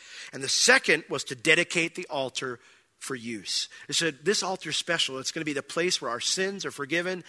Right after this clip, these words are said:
where we're gonna come to the Lord and we're gonna make things right with him. We wanna dedicate it with a special celebration." And so they bring those two offerings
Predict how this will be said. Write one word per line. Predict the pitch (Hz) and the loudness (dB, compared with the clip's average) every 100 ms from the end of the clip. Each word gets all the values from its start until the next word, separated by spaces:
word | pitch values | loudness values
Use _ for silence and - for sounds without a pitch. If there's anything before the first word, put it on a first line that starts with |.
| - - | -14 -10
where | 131 | -4
we're | 160 | 0
gonna | 160 | 0
come | - 190 202 | 2 2 2
to | |
the | 196 | 2
Lord | 175 170 180 | 2 4 2
and | 147 | 2
we're | 139 | -2
gonna | 139 | -2
make | 131 175 | 2 2
things | - 190 156 | 2 -4 0
right | 156 175 | 2 2
with | 160 - | 0 -2
him. | 160 160 - - | -2 -4 -10 -8
We | 156 | -2
wanna | 170 151 131 | 0 0 -2
dedicate | 117 165 175 - 170 | 2 4 4 2 0
it | 165 | 0
with | 135 | -2
a | 139 | -4
special | - 143 139 - 143 135 - - | -2 0 -2 -2 -4 -10 -12 -6
celebration." | - 131 123 123 113 - 98 87 _ - - - | -2 -2 -2 -4 -4 -4 -6 -14 _ -18 -10 -2
And | |
so | 151 175 | 2 4
they | 156 | 4
bring | 120 160 143 | 2 0 2
those | 143 127 | 2 2
two | - 233 | 2 6
offerings | 214 160 - 127 123 131 - | 6 6 2 -4 -6 -6 -8